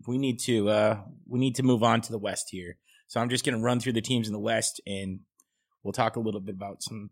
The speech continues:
big highlights here. Okay, the Warriors are in first. The Spurs are in second. Rockets in third. Clips are hanging in fourth. Jazz in fifth. Memphis in sixth. O K C in seventh. Denver in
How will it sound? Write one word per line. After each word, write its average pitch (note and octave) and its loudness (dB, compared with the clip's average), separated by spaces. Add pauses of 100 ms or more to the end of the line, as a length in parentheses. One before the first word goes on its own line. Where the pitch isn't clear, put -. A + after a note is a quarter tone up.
big G2+ -4
highlights F#2+ -8
here. F#2+ -8 (680)
Okay, B2+ 6
the G#2 4
Warriors C#3 6
are C3+ 4
in A#2+ 0
first. - -2
The G#2+ -2
Spurs C3 -2
are A#2 0
in G#2+ -4
second. A2 -4
Rockets A2+ -8
in G#2 -2
third. C3 0
Clips - -4 (100)
are G#2 -4
hanging A#2 -2
in G#2+ -6 (140)
fourth. D3+ 2 (420)
Jazz C3 0
in G#2 -6
fifth. C3+ -2 (160)
Memphis B2+ -2
in G2+ -4
sixth. - -6 (600)
O D#3+ 8
K C#3+ 2
C C#3 -4
in G#2 -4
seventh. D3 0 (200)
Denver A#2+ -4
in A2 -6